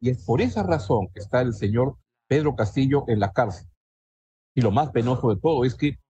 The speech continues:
una parte importante de la izquierda peruana avale y defienda a este señor López Obrador.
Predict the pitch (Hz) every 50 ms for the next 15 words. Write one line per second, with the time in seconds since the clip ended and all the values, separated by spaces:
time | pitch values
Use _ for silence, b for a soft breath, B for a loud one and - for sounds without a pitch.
0 | _ _ _ 208 240 262 - - - 262 240 202 - 139 123 110 - - 104 -
1 | 196 196 175 151 123 120 151 170 151 131 - 160 160 156 160 143 - 120 123 143
2 | 151 160 175 175 - _ - _ - 127 143 214 294 359 311 254 170 107 107 -
3 | _ - 151 139 143 147 139 - 247 277 269 262 240 226 202 - 156 156 175 208
4 | 196 - 190 - 160 147 160 185 190 180 160 175 190 - - 143 - 180 170 175
5 | 175 196 240 202 120 113